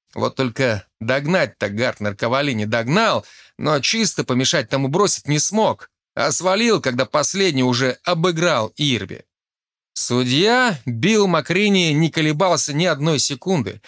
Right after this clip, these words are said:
и сразу же свистнул буллит. Мы даже не возмущались этим решением, все было очевидно. Кавалини подхватил шайбу в центральном круге и достаточно медленно покатил на Ирби.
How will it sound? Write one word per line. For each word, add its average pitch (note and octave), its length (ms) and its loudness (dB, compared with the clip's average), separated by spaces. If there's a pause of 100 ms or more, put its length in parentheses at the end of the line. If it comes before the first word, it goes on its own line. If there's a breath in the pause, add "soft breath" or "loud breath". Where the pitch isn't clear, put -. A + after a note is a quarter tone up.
(160 loud breath)
и D3+ 120 2
сразу A3+ 460 2
же A3+ 120 0
свистнул D3 580 -2
буллит. A#2 680 -4 (480)
Мы C#3 200 0
даже C3+ 240 0
не C3+ 80 -2
возмущались C#3 680 0
этим G#2+ 180 -4
решением, G2+ 520 -4
все - 200 -4
было F#3+ 200 2
очевидно. F3+ 640 -2 (540 soft breath)
Кавалини A#2+ 480 -2
подхватил A2+ 460 -4
шайбу A#2 300 -2
в G2+ 60 -8
центральном B2 520 0
круге F3+ 440 2 (240 soft breath)
и E3+ 220 2
достаточно G3+ 720 0
медленно G#3+ 580 2
покатил D#3 580 0
на E3 180 2
Ирби. G#2 480 -2